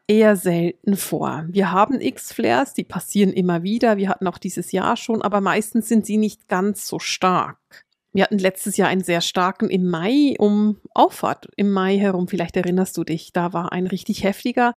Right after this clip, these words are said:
X-Flare und danach hatten wir eben dann auch einen Sonnensturm zwei, drei Tage später. Das war der Sonnensturm, bei dem man bis nach Mitteleuropa die, die Nordlichter sehen konnte. Wenn wir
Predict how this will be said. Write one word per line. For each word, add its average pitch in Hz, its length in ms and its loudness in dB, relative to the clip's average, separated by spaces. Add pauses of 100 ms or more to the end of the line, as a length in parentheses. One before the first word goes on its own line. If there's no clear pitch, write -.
(120)
X-Flare 220 640 -2
und 190 160 -2
danach 185 420 -2
hatten 196 280 -4
wir 202 180 0
eben 196 300 -2
dann 190 280 -2
auch 185 240 -4
einen 196 260 0
Sonnensturm 190 640 0
zwei, 175 160 -2
drei 180 180 -2
Tage 180 300 -4
später. 190 640 -2
Das - 200 -2
war 196 120 2
der 208 220 4
Sonnensturm, 208 500 2
bei 185 100 0
dem 202 300 0
man 202 260 0 (160)
bis - 300 -4
nach 202 260 -2
Mitteleuropa 196 1080 0 (100)
die, 180 360 -2 (180)
die 208 80 4
Nordlichter 208 580 4
sehen 170 300 0
konnte. 147 420 -8 (720)
Wenn 214 340 4
wir 196 460 2